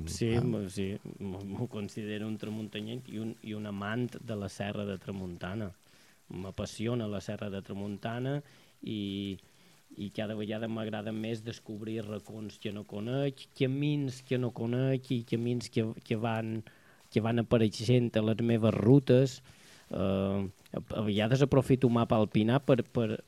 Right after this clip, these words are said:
Speaker 1: per agafar un tirany i, i, i no saber on vaig. I, i, i descobreixo autèntics camins, autèntiques joies de caminois de ferradura empedrats, que les, la serra és, és tota una teranyina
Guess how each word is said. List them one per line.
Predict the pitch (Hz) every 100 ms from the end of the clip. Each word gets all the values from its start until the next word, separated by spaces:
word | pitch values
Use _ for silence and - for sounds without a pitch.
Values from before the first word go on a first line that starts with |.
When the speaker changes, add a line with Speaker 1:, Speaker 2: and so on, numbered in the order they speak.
| -
Speaker 1:
per | 117 107
agafar | 101 95 104 - 113 107 -
un | 117 110 98
tirany | 113 107 101 107 147 185 - _ - - - _ -
i, | 143 120 110 -
i, | 120 110 -
i | 135
no | 135
saber | - 131 113
on | 98
vaig. | 95 - - - - - - _ _ _ _ _ _ -
I, | - 117
i, | 110 - 107 104 107
i |
descobreixo | 104 101 - 95 101 107 135
autèntics | 131 113 104 107 107 -
camins, | - 92 101 120 139
autèntiques | 104 104 98 101 110 131 107
joies | 104 95 101 139 120
de | 104
caminois | 98 101 98 95 101 95
de | 98
ferradura | 104 95 90 90 92
empedrats, | 92 92 92 90 95 -
que | 104
les, | 92 85 - 101
la | - 90
serra | - 95 90 107 -
és, | 98 - - -
és | 107
tota | - 95 98
una | 95
teranyina | 90 113 107 101 98 120 139 127